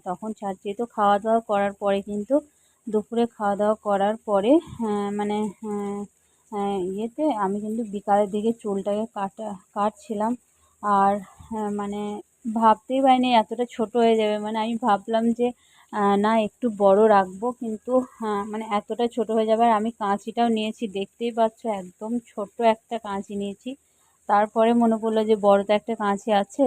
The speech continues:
তো হাজব্যান্ড বললো, "ওই কাঁচিটা নিতে পারছো না? এত বড় চুল কি এইটুকু কাঁচিতে কাটা হয় নাকি?"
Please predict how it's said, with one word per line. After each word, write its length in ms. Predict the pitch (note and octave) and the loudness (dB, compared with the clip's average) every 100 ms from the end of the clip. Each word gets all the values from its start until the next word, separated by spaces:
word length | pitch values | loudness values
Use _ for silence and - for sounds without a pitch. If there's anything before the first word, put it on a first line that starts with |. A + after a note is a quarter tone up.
| G#3+ | 0
তো 120 | F#3+ | -2
হাজব্যান্ড 420 | G#3 G3+ G3+ G#3+ G#3+ | 0 0 0 -4 -2
বললো, 200 | G#3+ A3 | -2 0
"ওই 120 | G#3 | -2
কাঁচিটা 400 | G3+ G3+ - A3 | 0 -4 -2 -4
নিতে 240 | A3 G3+ G#3+ | -2 -4 -2
পারছো 280 | B3+ C4+ B3+ | -2 0 0
না? 80 | G#3 | 2
এত 180 | G3 - | 2 0
বড় 220 | G#3+ G#3 A3 | -2 -2 -2
চুল 200 | A3 G#3 | -6 -6
কি 120 | G#3+ | -4
এইটুকু 300 | G#3+ G#3 G#3+ A3 | -4 -4 -4 0
কাঁচিতে 400 | G#3 G3+ - A3 | -2 -4 -10 -8
কাটা 300 | G3 F#3+ B3+ | -6 -4 -2
হয় 180 | B3+ G3 | -2 -2
নাকি?" 280 | F#3+ A3 | -6 -6